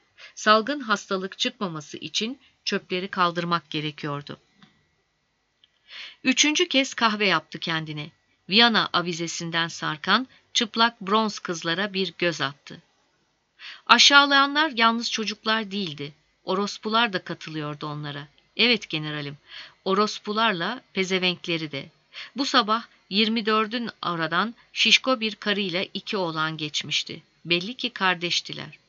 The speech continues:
Kız, M yüz on üçün nişancısının karşısına dikilip orasını kaşımaya başlamıştı. İki pezevenk de dudaklarını yalayıp, "Güzel, Camil, güzel." diyerek sırıtmışlardı. Sonra edepsiz karı düğmelerini çözüp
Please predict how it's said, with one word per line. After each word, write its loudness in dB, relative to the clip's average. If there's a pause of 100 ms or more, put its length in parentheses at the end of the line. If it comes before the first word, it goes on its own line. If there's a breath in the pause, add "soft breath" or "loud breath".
(160)
Kız, 0 (460 loud breath)
M 4
yüz -4
on 0
üçün -4
nişancısının 0
karşısına 0
dikilip -6 (260)
orasını -4
kaşımaya 0
başlamıştı. -6 (540 loud breath)
İki -4
pezevenk -8
de 2 (260 loud breath)
dudaklarını 0
yalayıp, -4 (320 soft breath)
"Güzel, 0
Camil, 2
güzel." 0
diyerek -4
sırıtmışlardı. -4 (480 loud breath)
Sonra 4
edepsiz -2
karı -6
düğmelerini -2
çözüp -8